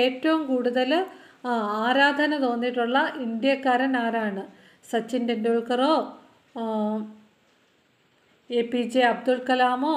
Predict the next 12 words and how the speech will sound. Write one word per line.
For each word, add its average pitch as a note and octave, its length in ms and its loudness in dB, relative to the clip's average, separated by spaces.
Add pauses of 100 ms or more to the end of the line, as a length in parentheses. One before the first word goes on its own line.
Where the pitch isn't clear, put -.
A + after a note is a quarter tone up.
(100)
നിങ്ങൾക്ക് C4+ 340 -4
അങ്ങനെ C#4 220 -2
ഇഷ്ടം D4+ 380 0 (100)
തോന്നിയ B3+ 300 0 (460)
ഒരു A#3+ 120 0
ഇന്ത്യൻ്റെ B3+ 540 0 (120)
നെയിം B3 300 0
എഴുതുക. G#3 340 0 (280)
എന്തുകൊണ്ടാണ് C4 680 0
അവരെ A3+ 300 -2
നിങ്ങൾ A3+ 200 -4 (460)
ഇഷ്ടപ്പെടാനുള്ള A#3+ 920 -2